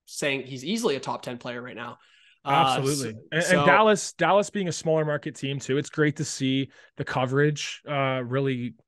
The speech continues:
Speaker 2: you know, trending into North Amer-, or into the Canadian side of,
Speaker 1: Yeah.
Speaker 2: of the news as well. And I think a bit of that you know, people aren't gonna wanna hear this, but a bit of that comes from him being the brother of a Leaf player, <laughs> uh,
Speaker 1: <laughs>
Speaker 2: and Nick Robertson. Uh, and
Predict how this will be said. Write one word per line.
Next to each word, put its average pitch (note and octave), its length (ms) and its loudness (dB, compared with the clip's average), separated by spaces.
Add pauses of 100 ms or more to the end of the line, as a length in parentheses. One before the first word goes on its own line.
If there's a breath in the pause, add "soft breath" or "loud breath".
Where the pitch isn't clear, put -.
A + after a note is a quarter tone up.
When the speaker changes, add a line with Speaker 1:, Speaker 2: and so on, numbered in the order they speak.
(200)
Speaker 2:
you B2 40 -14
know, A2 180 -8
trending C3+ 480 -4
into C3+ 180 -4
North B2+ 240 -4
Amer-, B2 180 -6
or C#3 100 0
into C3 240 0
the A#2+ 280 -4 (200 soft breath)
Canadian C#3+ 400 0
side D#3 480 2
of, C#3 140 -4
Speaker 1:
Yeah. D3+ 80 0
Speaker 2:
of C#3+ 100 0
the C#3+ 80 0
news C#3+ 260 2
as C3+ 140 -4
well. C3+ 200 2
And F#3+ 80 2
I F#3 60 2
think G#3+ 280 -2 (380 loud breath)
a D#3+ 80 0
bit G3 220 8
of A3+ 80 8
that D3+ 360 2 (460)
you C#3 80 -14
know, C3+ 120 -6
people D3 260 0
aren't C#3+ 180 0
gonna C#3+ 140 -4
wanna C3+ 180 -2
hear G3+ 200 4
this, D#3 180 4
but D3 120 0
a C#3 60 0
bit D#3 140 4
of D#3+ 60 2
that D3 180 0
comes C#3 300 -8
from C3 420 -2 (200 soft breath)
him D#3 200 4
being D3+ 240 2
the D#3 60 2
brother C3+ 300 -2
of C#3 80 0
a F3 40 -2
Leaf A3+ 240 2
player, A#3 560 0 (220 loud breath)
<laughs> - 260 -20
uh, D#3 40 4
Speaker 1:
<laughs> D#3 260 4
Speaker 2:
and D#3+ 200 2
Nick E3+ 160 0
Robertson. F#3 680 2
Uh, D3+ 380 0 (100)
and D#3+ 240 -4